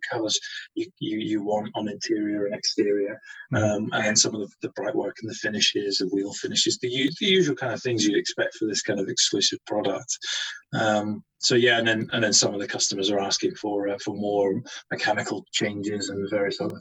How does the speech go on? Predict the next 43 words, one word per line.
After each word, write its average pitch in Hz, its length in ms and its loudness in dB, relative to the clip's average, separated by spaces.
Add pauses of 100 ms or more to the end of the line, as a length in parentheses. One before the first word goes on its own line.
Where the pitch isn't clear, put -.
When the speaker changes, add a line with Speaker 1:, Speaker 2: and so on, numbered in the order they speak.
Speaker 1:
things. - 220 -8
So, 175 200 2
Speaker 2:
Mm. - 40 -4 (400)
Speaker 1:
you 127 60 2
know, 127 120 4 (240)
we, 156 180 2
we, 151 160 6
we 143 80 4
strive 156 320 4
to 147 100 2
deliver 135 360 6
these, 123 280 6
uh, 120 200 2
these, 117 200 4 (200)
these 113 240 -2
things. 113 180 4
You 135 80 6
know, 156 80 6
that's - 140 2
the 135 80 0
fun 131 200 4
of 113 120 4
it. - 100 2
If - 120 -6
I 120 120 2
was 113 140 2
a 113 60 -4
customer 110 400 -4
in 107 60 -2
their 107 160 0
shoes, 107 300 4
I'd 110 160 0
want 107 220 -2
to, 110 180 0 (640)
I 135 60 4
want 131 180 6
to 127 60 -2
be 131 80 4
able 120 180 4
to 123 100 2
flex 127 420 2
my, 117 280 4
uh, 113 180 4